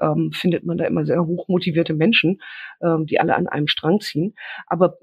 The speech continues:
alle bringen eben ihre unterschiedlichen Expertisen ein. Also, äh, Therapiewissenschaften mit ihren evidenzbasierten, äh, Blickwinkeln, ähm, und, äh, Formen der Evaluation, äh, Programmierer, Designer, die eigentlich auch häufig ein bisschen unterschiedlich ticken,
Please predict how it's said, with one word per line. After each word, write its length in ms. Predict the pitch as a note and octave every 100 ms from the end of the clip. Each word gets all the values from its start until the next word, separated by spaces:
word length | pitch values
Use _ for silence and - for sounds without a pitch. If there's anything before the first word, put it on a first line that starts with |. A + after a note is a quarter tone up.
| _ -
alle 240 | F3 A3+
bringen 240 | - G3+
eben 240 | - F#3 F3+
ihre 160 | -
unterschiedlichen 580 | F3 F3+ - G3 - G3+
Expertisen 640 | - - D#3+ - C4 G#3 C3
ein. 260 | C#3+ C#3+
Also, 240 | B2+ B2+ D#3 -
äh, 220 | - -
Therapiewissenschaften 1040 | D#3 F3 D#3+ D#3 G#3+ G3 F3+ - E3+ - D#3+
mit 140 | D#3
ihren 180 | E3 D3+
evidenzbasierten, 1120 | - D#3 E3+ F#3+ - F3 E3 F3+ - E3 -
äh, 120 | - E3
Blickwinkeln, 760 | - E3 - E3+ D#3 E3 D#3 _ _ _ _ _ _ - -
ähm, 380 | - D#3+ D#3+ D#3 - - - - -
und, 360 | E3 D#3 - -
äh, 300 | E3 D3+ - D#3 D#3
Formen 360 | - - E3 E3
der 120 | D#3+
Evaluation, 840 | D#3+ D#3 D#3+ D#3 - D#3 D#3+ D3+ D#3
äh, 640 | E3 D3 C#3 - - -
Programmierer, 640 | - - D#3+ D#3+ F3+ D#3+
Designer, 500 | D#3 D#3 D3+ D#3+ D#3+
die 160 | D#3+ -
eigentlich 380 | - D#3+ D#3 -
auch 320 | E3+ G3+ -
häufig 340 | E3 F#3 F#3+ -
ein 40 |
bisschen 240 | F3+ F3 -
unterschiedlich 560 | F3+ F3 - - -
ticken, 380 | - C4 B3+ A3+